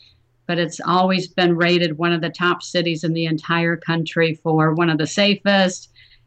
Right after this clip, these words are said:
great place to do real estate. And as you mentioned in your opening, a lot of people are moving here from California 'cause there's a lot of advantages here.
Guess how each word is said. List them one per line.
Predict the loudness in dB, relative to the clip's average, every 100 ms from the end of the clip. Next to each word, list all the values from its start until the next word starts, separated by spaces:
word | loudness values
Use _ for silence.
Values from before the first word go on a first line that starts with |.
| _
great | 0 2 0
place | 0 2 2 -2
to | -2
do | 0 0
real | 2 2
estate. | 2 -2 0 2 2 0
And | 0
as | 0
you | 0
mentioned | 2 2 0 -2 0 0 0
in | -2
your | -2 0
opening, | -2 0 0 4 4 2
a | 0 -2
lot | 0 0 -2
of | -2
people | -4 0 0
are | 4
moving | 2 2 2
here | 2 0
from | 2 0
California | 0 -2 -2 -2 0 4 4 2
'cause | -2
there's | -2 0 2
a |
lot | 2 4 4
of | 4 2
advantages | 2 2 2 2 0 -4 -6
here. | -4 -2 -2